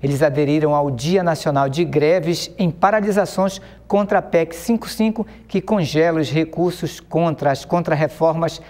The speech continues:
da Previdência e Trabalhista. E de acordo com o Sindicato dos Trabalhadores das Instituições Federais de Ensino Superior aqui no estado do Pará, entre outras pautas locais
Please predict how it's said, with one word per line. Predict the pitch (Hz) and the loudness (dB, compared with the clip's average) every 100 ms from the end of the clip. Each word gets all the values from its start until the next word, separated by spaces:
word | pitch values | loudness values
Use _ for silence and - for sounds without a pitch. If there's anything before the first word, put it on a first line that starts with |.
| - | -10
da | 151 165 185 | 2 2 4
Previdência | 196 165 156 143 175 - 175 - - | 0 0 0 0 -2 -2 -8 -8 -8
e | |
Trabalhista. | 170 185 185 175 151 151 - - - - - | -2 0 2 2 0 -2 -4 -16 -18 -20 -6
E | 139 | 0
de | 151 | 0
acordo | 135 156 147 143 | 0 -2 -2 -2
com | - | -4
o | 143 | -4
Sindicato | - 147 139 143 135 | -2 -4 0 0 0
dos | 139 131 | -4 -4
Trabalhadores | - 147 147 143 139 143 127 | 0 2 2 2 2 0 2
das | 139 127 | 0 0
Instituições | 165 - 160 160 139 147 143 - | -2 -4 -6 -4 -4 -2 -2 0
Federais | 175 156 143 143 135 - - - | 0 2 2 2 2 -6 -18 -10
de | 143 170 | -2 0
Ensino | 180 - 160 151 | 0 -2 -2 -2
Superior | 147 170 190 165 160 160 - - | -2 0 0 2 2 0 -4 -8
aqui | 127 - 196 | -8 -2 0
no | 190 | 0
estado | - 151 143 | 0 0 0
do | 147 | 0
Pará, | 175 165 175 185 - - | 2 2 2 -2 -10 -4
entre | 170 170 196 | -2 2 2
outras | 190 196 165 | 2 0 -2
pautas | - - 175 160 156 139 | -8 2 2 2 -2 0
locais | 170 - 170 170 | 0 2 2 0